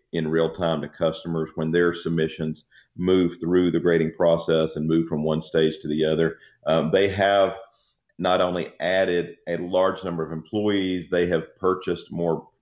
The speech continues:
taken over more property in surrounding areas to expand their operations. Uh, I had one customer who was like, "They just need to hire more people and get my cards done." And I'm like, "Understand,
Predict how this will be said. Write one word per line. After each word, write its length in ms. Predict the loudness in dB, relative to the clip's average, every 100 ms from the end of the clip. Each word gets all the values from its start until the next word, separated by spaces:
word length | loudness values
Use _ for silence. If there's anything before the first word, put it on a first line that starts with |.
| _
taken 240 | -2 0
over 240 | 0 0 0
more 200 | 0 -2
property 640 | 0 2 2 2 0 0
in 120 | -2
surrounding 480 | -4 -2 0 0 -2
areas 440 | 0 2 2 0 -2
to 100 | -6
expand 500 | -8 -8 -2 0 2
their 120 | 2
operations. 800 | 2 2 0 0 -2 -6 -8 -10 _ -20 -20 _
Uh, 320 | -2 0 2 0
I 100 | -2
had 220 | 0 0
one 160 | -2 -4
customer 400 | -2 -2 -2 -4
who 140 | -2
was 100 | -2
like, 180 | -2 -6 -8 _ _ _ -2
"They 140 | 0
just 180 | 0 2
need 140 | 2
to 100 | 2
hire 180 | 2 2
more 180 | 0 0
people 300 | -2 -4 -6
and 80 | -4
get 180 | -4 -2
my 120 | -4
cards 380 | -2 -4 -4 -6
done." 240 | -8 -8 -14 _ _ -8
And 100 | -4
I'm 100 | 0
like, 240 | 0 0 -4 _ _ _ _ _ _
"Understand, 960 | -2 0 -2 -4 -2 0 2 0 -2